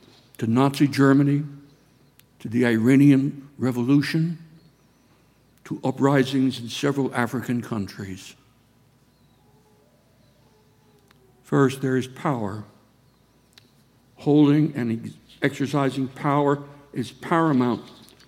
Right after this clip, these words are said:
to serve one's group or tribe.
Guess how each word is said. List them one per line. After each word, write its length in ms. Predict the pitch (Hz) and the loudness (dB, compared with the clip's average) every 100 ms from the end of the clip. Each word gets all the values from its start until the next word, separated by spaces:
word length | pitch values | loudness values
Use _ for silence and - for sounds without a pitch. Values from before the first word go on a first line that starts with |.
| _ - | _ -12
to 80 | 117 | -6
serve 380 | - 143 135 | 2 4 4
one's 280 | 135 143 127 | 2 0 0
group 380 | 127 135 143 143 | 0 4 4 4
or 160 | 143 127 | -6 -6
tribe. 600 | - - 147 110 101 90 | -6 -4 -2 -2 -4 -6